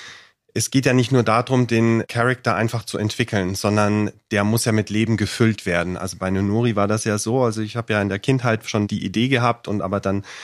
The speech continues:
wirklich zielgerecht darauf gearbeitet, habe ich dann vor zwölf Jahren. Und dann habe ich da eigentlich sieben Jahre komplett sie entwickelt.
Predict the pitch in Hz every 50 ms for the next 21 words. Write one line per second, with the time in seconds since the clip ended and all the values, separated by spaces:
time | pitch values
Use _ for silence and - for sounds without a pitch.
0 | - - - 110 104 113 101 - - - - 123 143 131 107 104 104 107 113 120
1 | - - - 104 98 98 - - 95 101 - - 104 - 85 104 113 120 117 -
2 | 117 101 - 110 104 98 107 - - - 101 98 92 - 101 95 - - - 92
3 | 92 95 - - 98 95 107 117 127 139 123 _ _ _ _ _ _ _ _ _
4 | _ - - 101 101 98 101 104 98 101 - - 98 85 95 104 107 98 - -
5 | - 123 123 113 120 123 117 104 98 101 107 107 117 113 - - 101 98 - -
6 | 107 104 - - - 107 98 73 - 95 - - 101 - - - - -